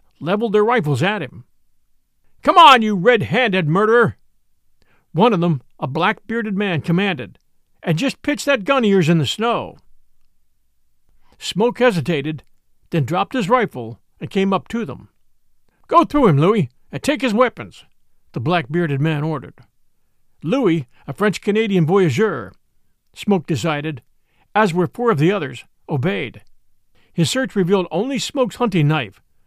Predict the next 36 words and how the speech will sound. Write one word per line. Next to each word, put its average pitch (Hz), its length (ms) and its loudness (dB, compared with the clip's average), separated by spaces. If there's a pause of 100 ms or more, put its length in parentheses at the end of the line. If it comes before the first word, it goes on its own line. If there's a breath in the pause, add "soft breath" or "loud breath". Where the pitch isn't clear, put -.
(180)
which - 160 -6
was 180 140 0
appropriated. 139 800 -4 (1160)
"Now 120 140 -8
what 254 140 0
do 359 80 2
you 311 40 0
got 285 120 4
to 247 100 4
say 233 240 6
for 127 100 2
yourself, 165 380 2
stranger, 165 560 -6 (140)
before 233 280 -2
I 202 80 2
shoot - 320 -2
you 220 60 0
dead?" 170 460 -2 (640)
the 151 80 -4
black-bearded 156 640 -2
man 156 220 0
demanded. 139 560 -4 (2000)
"That 156 180 -2
you're 160 100 2
making 202 400 2
a 180 60 6
mistake 220 560 0
if 131 120 -4
you 147 80 -6
think 220 240 -2
I 220 120 0
killed 285 300 -4
that 139 180 0
man," 123 440 -4 (420)
Smoke 170 380 -2
answered. 143 440 -8